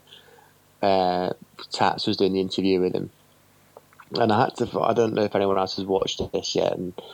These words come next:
I really recommend sitting there and wa-, I think it's about eight minutes long, but Tats asks him a number of questions, probably about ten or something like that. And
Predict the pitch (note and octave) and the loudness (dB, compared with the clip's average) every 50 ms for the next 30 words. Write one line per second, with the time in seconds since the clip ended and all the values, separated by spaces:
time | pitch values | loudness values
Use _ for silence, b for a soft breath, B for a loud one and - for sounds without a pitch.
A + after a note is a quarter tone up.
0 | B B B B B B B - - - A2 G#2+ A2+ B2 B2+ B2+ B2 A2+ A#2 A2 | B B B B B B B -8 0 0 2 4 6 6 6 6 6 6 4 2
1 | - - A2 G#2+ G#2 G2+ G2 G2 G2 F#2+ - - - _ _ _ _ _ _ _ | 2 0 0 2 2 0 0 0 -4 -6 -8 -12 -18 _ _ _ _ _ _ _
2 | _ _ - - - - A#2 - G#2+ G#2 G2 G2+ G2 G2 G2 G2 - - - - | _ _ -12 -8 0 2 2 2 4 2 4 4 4 4 2 0 0 0 0 0
3 | B2 B2 A#2 - - - G#2+ G#2+ A2 - A#2 A2 G#2+ - - G#2+ F#2+ F2+ F#2 F#2+ | 0 0 2 0 2 2 2 2 2 0 0 -2 0 -2 0 0 0 0 -2 -6
4 | - - B B B B B B B B B _ _ - - - G#2 - - - | -12 -16 B B B B B B B B B _ _ -18 -2 -2 -2 0 0 0
5 | - A#2+ A#2+ - - - - - A2+ G#2+ G2 - - - F#2+ F#2 F#2+ - F#2+ G2 | 2 2 2 2 0 -2 -2 -2 -2 -2 -2 -4 -2 -2 -2 0 -2 -2 -2 -2
6 | G2 G2+ G2+ G2+ G#2 G2 G2 F#2+ F#2 - - G2+ F#2 - - - - F#2 F#2 F#2+ | -2 0 0 0 2 2 2 2 0 0 0 0 0 0 -4 -6 -6 -6 -6 -8
7 | F#2 - - - - _ _ _ _ _ _ - - - B2+ G#2+ G#2+ G#2 G2 - | -10 -10 -12 -12 -12 _ _ _ _ _ _ -8 -2 0 0 2 2 2 2 2
8 | F2+ F#2 F#2 - - _ _ - - - F2 E2 E2 F2+ F2 - - - - - | 2 0 0 -2 -6 _ _ -14 -6 -4 -4 -4 -4 -8 -14 -16 -14 -12 -4 -4
9 | F2+ F#2+ F2+ - - F2+ - - - F2+ F2 - - - F#2 | -2 -4 -2 -2 -2 -4 -4 -4 -6 -10 -10 -10 -10 -12 -14